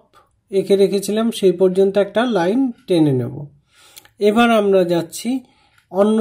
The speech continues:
যে কোনো একটা লাইন, এটা হতে পারে এবি, হতে পারে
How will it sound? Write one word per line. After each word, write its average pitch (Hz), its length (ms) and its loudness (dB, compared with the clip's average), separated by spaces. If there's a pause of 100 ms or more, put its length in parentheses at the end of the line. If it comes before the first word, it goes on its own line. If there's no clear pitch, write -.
(160)
যে 220 160 2
কোনো 226 220 2
একটা 196 260 0
লাইন, 151 180 2 (120)
এটা 196 140 2 (100)
হতে 190 260 4
পারে 202 160 6 (120)
এবি, 185 200 0 (460)
হতে 170 280 2
পারে 214 140 4